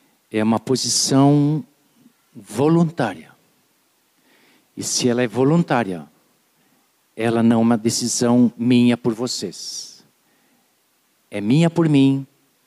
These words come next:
e a tua por ti. Eu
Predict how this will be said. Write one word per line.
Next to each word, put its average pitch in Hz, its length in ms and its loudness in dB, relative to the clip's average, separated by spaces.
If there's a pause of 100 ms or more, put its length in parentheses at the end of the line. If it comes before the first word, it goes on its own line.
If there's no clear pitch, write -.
(220)
e 113 100 -4
a 107 60 -2
tua 110 260 0
por 113 160 -4
ti. 80 320 -14 (3000)
Eu 107 480 -2